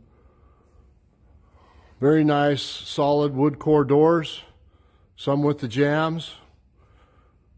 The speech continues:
Retail at a box store, these are about three or four hundred retail. Some more of our tools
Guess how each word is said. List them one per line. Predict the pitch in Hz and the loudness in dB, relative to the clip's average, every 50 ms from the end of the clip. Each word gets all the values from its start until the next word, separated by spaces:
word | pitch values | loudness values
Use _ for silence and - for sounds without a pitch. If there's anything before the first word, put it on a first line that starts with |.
| _ _ _ _ _ _ - | _ _ _ _ _ _ -8
Retail | 113 127 143 135 - 160 156 151 151 156 156 147 143 | -4 -2 -2 -2 0 0 2 4 4 2 2 0 -2
at | 143 | -4
a | 127 | -6
box | 113 131 139 143 143 139 - | -2 -2 0 0 0 -2 -6
store, | - - 147 143 139 139 | -6 -4 -2 -2 -2 -2
these | 135 131 123 123 | -4 -4 -6 -6
are | |
about | 127 117 127 123 123 117 | -6 -6 -6 -6 -6 -8
three | - 131 131 135 | -8 -8 -6 -6
or | 131 117 | -6 -6
four | - - 131 123 120 | -6 -6 -4 -4 -2
hundred | 127 135 123 123 117 | -2 -4 -4 -4 -4
retail. | 107 123 139 135 - 160 160 151 151 151 151 147 - - - _ - _ _ - - _ - - - - - - - - _ _ _ _ - _ _ _ _ _ - _ _ - - - _ _ _ - _ _ _ - - - - - _ - - - - - - - - - - - - - - - - - - - - - - - - - - - - - - - - - | -4 -4 -4 -4 -2 -4 -2 0 -2 -2 -4 -8 -12 -20 -20 _ -20 _ _ -20 -20 _ -20 -20 -20 -20 -20 -20 -20 -20 _ _ _ _ -20 _ _ _ _ _ -20 _ _ -20 -20 -20 _ _ _ -20 _ _ _ -20 -20 -20 -20 -20 _ -20 -20 -20 -20 -20 -20 -20 -20 -20 -20 -20 -20 -20 -20 -20 -20 -20 -20 -20 -20 -20 -20 -20 -20 -20 -20 -20 -20 -20 -20 -20 -20 -14
Some | - - 127 | -6 0 2
more | 131 139 139 135 135 | 2 4 4 4 2
of | 131 | 2
our | 123 110 107 | 2 0 0
tools | 104 - 156 143 143 147 147 143 147 143 | -2 -2 -2 0 2 2 2 2 0 -2